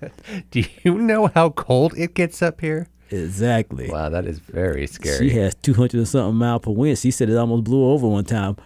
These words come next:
Speaker 2: from
Speaker 1: <laughs>
Speaker 2: what some of the travelers say who stayed in the hotel.
Speaker 1: Wow.
Speaker 2: But, hey.
Speaker 1: Very scary.
Speaker 2: But yeah, Mount Washington, I, I think it's a different name now, but Mount Washington Hotel, look it up.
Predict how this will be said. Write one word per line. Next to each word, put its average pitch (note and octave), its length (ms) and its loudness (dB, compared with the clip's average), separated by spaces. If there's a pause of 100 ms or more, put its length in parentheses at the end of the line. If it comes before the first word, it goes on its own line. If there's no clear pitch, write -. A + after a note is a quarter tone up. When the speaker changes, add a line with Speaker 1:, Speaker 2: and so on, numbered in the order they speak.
(140)
Speaker 2:
from A2 240 2
Speaker 1:
<laughs> G#2+ 60 2
Speaker 2:
what C#3 320 4 (500)
some C#3+ 220 4
of B2 80 4
the A#2 180 4
travelers G#2+ 560 2
say G#2 200 2
who G#2 120 2
stayed G#2 240 -2
in F#2+ 140 -2
the F#2+ 60 0
hotel. F#2 520 0 (600)
Speaker 1:
Wow. D2 500 0
Speaker 2:
But, C2+ 80 -4
hey. G2+ 360 -4 (340)
Speaker 1:
Very D2 260 -4
scary. - 340 -14
Speaker 2:
But D#3+ 180 2
yeah, G#3 240 2 (440)
Mount G2+ 240 -4
Washington, C3 480 -2 (160)
I, A2 80 -2
I A2+ 60 -2
think D3+ 180 -6
it's A2+ 80 0
a G#2+ 40 -2
different A#2 260 -4
name B2+ 180 -2
now, C3 140 0
but G2+ 160 -2
Mount A#2 200 -2
Washington B2 380 0
Hotel, B2+ 440 2
look B2 200 0
it B2 80 2
up. D#3 300 2